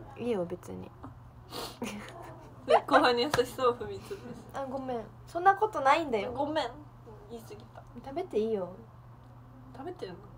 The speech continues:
Speaker 1: ここの分。
Speaker 2: あ、いいの？
Speaker 1: うん。もう食べないもん、僕。
Speaker 2: あ、さすが。<laughs>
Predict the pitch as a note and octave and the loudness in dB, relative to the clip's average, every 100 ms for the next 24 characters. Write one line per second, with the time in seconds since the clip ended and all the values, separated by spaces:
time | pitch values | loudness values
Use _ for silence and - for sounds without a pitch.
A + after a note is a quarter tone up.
0 | - A#3+ G#3+ G3 F#3 F3+ - - - - | -10 -4 -2 -2 -4 -6 -8 -14 -18 -18
1 | - - - - - - - - D#4+ - | -18 -18 -18 -18 -18 -18 -18 -18 -18 -10
2 | - D4+ B3+ - - A#3 G#3 F#3 - - | -4 -2 -4 -8 -8 -4 -4 -6 -16 -20
3 | - - - - - - - - - - | -20 -20 -20 -20 -20 -20 -20 -20 -18 -18
4 | - - - - - - - - - - | -18 -18 -16 -16 -16 -18 -18 -18 -18 -20
5 | - - - - - - A#3 - A3 B3 | -20 -20 -20 -20 -20 -10 -8 0 6 8
6 | F#4+ F#4+ C4 G#3+ G3 F#3+ G3+ - F3+ - | 10 10 10 6 2 0 -2 -2 -10 -12
7 | - - A3+ A3 - A3+ A#3 A#3 A#3 B3+ | -16 4 8 8 6 -10 -8 0 4 4
8 | - - - - - - - | 2 -10 -20 -20 -20 -20 -16